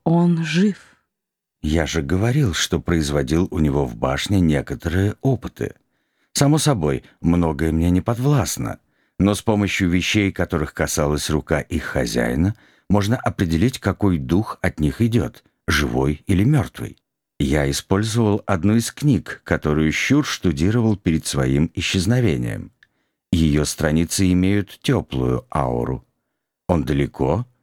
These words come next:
Speaker 2: но, несомненно, жив».
Speaker 1: «И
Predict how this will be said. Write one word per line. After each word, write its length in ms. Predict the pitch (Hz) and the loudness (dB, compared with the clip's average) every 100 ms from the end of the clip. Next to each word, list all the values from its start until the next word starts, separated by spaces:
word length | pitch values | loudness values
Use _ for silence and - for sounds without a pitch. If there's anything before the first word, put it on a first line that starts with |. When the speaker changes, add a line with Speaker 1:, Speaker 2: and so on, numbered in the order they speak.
| _ - | _ -2
Speaker 2:
но, 320 | 82 80 87 | 2 2 2
несомненно, 760 | 92 98 - 110 95 71 73 87 | 2 0 0 2 2 2 0 -2
жив». 400 | 64 60 - _ _ _ _ | -4 -8 -12 _ _ _ _
Speaker 1:
«И 640 | 175 165 160 180 190 196 | 2 2 4 4 2 0